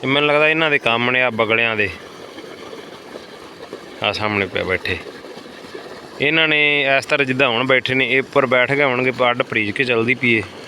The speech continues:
ਤੇ ਮਾੜਾ ਜਿਹਾ ਖੁਰ ਗਿਆ ਜਦੋਂ, ਤੇ ਸਮਝੋ ਗਿਆ। ਇਹਨਾਂ ਸਾਲਿਆਂ ਨੇ ਉੱਪਰ ਬੈਠ ਕੇ ਸਾਰਾ ਕੰਮ ਗੋਲ ਕਰਤਾ। ਚਲੋ, ਮੌਜ ਮਸਤੀਆਂ ਕਰ ਰਹੇ ਨੇ ਪੰਛੀ ਵੀ,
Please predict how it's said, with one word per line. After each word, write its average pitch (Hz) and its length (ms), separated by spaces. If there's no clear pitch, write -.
ਤੇ 117 60
ਮਾੜਾ 139 520
ਜਿਹਾ 139 120
ਖੁਰ 123 260
ਗਿਆ 131 200
ਜਦੋਂ, 113 280
ਤੇ 104 160
ਸਮਝੋ 110 440
ਗਿਆ। 95 300
ਇਹਨਾਂ 131 220
ਸਾਲਿਆਂ 120 360
ਨੇ 117 60
ਉੱਪਰ 117 220
ਬੈਠ 107 260
ਕੇ 110 100
ਸਾਰਾ 104 240
ਕੰਮ 101 260
ਗੋਲ 95 220
ਕਰਤਾ। 90 340
ਚਲੋ, 139 260
ਮੌਜ 117 200
ਮਸਤੀਆਂ 117 380
ਕਰ 107 180
ਰਹੇ 113 140
ਨੇ 107 80
ਪੰਛੀ 107 400
ਵੀ, 107 140